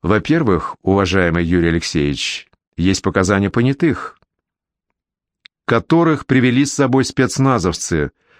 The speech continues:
продолжил его мысль Юрий Алексеевич. "А во-вторых, невозмутимо продолжал следователь, на пистолете имеются отпечатки пальцев вашей супруги. Значит, это ее пистолет?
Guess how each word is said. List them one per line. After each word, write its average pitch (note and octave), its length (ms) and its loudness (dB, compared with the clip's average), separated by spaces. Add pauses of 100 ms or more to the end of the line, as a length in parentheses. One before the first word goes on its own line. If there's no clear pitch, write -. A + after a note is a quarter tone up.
(300)
продолжил G2+ 540 2
его F#2+ 220 4
мысль A#2 360 0
Юрий F#2+ 420 2
Алексеевич. F2 840 -2 (1700)
"А F#2 260 2
во-вторых, A#2 840 -2 (260)
невозмутимо G2 680 2
продолжал F#2 460 0
следователь, D#2 680 -2 (800)
на A#2 140 2
пистолете D#3 680 0
имеются D3 360 0
отпечатки C#3 560 -2
пальцев D#3+ 580 -2
вашей A#2+ 320 0
супруги. F2 760 -2 (1080)
Значит, G2 480 0
это F#2+ 180 0
ее G#2 280 2
пистолет? F#2 680 -2